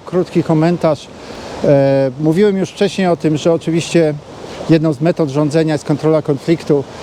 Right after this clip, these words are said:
i fakt, że w Polsce jest tylu, e, Ukraińców, a teraz uchodźców z Ukrainy, e, naprawdę jest bardzo niebezpieczny dla Polski, bo pozwala właśnie tym konfliktem manipulować, tym konfliktem rządzić.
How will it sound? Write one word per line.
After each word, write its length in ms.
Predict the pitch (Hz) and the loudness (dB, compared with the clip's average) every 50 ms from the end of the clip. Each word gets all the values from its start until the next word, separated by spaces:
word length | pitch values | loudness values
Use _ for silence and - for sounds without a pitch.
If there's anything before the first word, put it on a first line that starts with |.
| - - - - | -14 -10 0 2
i 260 | 160 147 139 135 135 131 135 135 - - | 4 4 4 4 2 0 -4 -6 -6 -2
fakt, 340 | - 180 180 170 - - - | 0 2 2 0 -2 -6 -8
że 240 | 131 143 147 139 | -4 -2 -2 -2
w 40 | 123 | -2
Polsce 500 | - - 165 170 160 - - - 160 151 | -2 0 0 0 0 -2 -2 -2 0 2
jest 560 | 143 151 160 156 - - - - - - - | 2 2 0 0 -2 -6 -12 -18 -18 -6 0
tylu, 460 | - 170 165 165 156 151 147 147 147 143 - - - - | 2 2 4 4 2 2 2 0 -2 -4 -8 -12 -6 -2
e, 200 | 139 131 127 131 | 0 2 2 2
Ukraińców, 760 | - - 143 - - 151 151 160 165 160 - - 139 120 - 139 | 0 -2 -2 0 2 2 4 2 2 0 -2 -2 -2 -2 0 -2
a 100 | 131 131 | -2 0
teraz 280 | - 151 143 131 - | 0 0 0 0 -2
uchodźców 460 | 147 - - 185 185 - - 160 139 | -2 0 0 0 0 0 -4 -6 -6
z 40 | - | -4
Ukrainy, 600 | 147 - - - 147 143 139 135 131 127 123 120 - - - - - - - - - | -6 -6 -2 0 0 2 2 2 2 2 0 0 -4 -8 -14 -16 -14 -14 -12 -4 0
e, 320 | - 143 131 131 131 131 | 2 4 4 4 2 2
naprawdę 880 | 135 139 143 - - 170 180 180 156 151 175 170 156 156 156 151 147 131 | 0 -2 -2 0 0 0 0 0 -2 -2 -2 0 2 2 2 0 0 -2
jest 340 | 101 147 135 143 151 135 127 | -2 0 2 2 2 0 0
bardzo 260 | 139 151 151 135 143 | 0 0 0 0 -2
niebezpieczny 600 | 143 139 135 143 135 - - 165 147 - - 151 | -2 -2 0 0 -2 0 -2 -2 -2 0 0 0
dla 120 | 131 135 120 | 0 0 0
Polski, 460 | - 147 143 143 - - - 143 139 | 0 0 -2 -2 -4 -4 -2 -2 0
bo 240 | 123 135 135 139 127 | 2 2 2 0 0
pozwala 600 | - - 135 123 123 120 147 151 156 151 147 135 | 0 -2 -2 -2 0 0 0 0 2 0 -2 -2
właśnie 460 | 127 139 143 139 - - 147 143 139 | -2 -2 -2 -4 -4 -4 -4 -4 -4
tym 240 | - - 151 143 139 - | 0 0 0 0 0 0
konfliktem 680 | - 135 139 135 - - 156 156 - - 170 151 143 | -2 -2 -2 -2 0 0 0 0 2 2 2 2 2
manipulować, 720 | 143 143 143 143 135 - 156 147 151 156 147 127 117 107 - | 2 2 2 0 0 2 2 2 2 2 0 -2 -4 -6 -6
tym 200 | - 131 131 123 | -4 -4 -4 -2
konfliktem 580 | - 139 135 117 147 151 - - 151 143 139 | -2 -2 -2 0 -2 -2 -2 0 0 0 2
rządzić. 540 | 131 139 151 151 143 135 113 113 107 - | 2 2 2 2 0 -2 -2 -4 -8 -10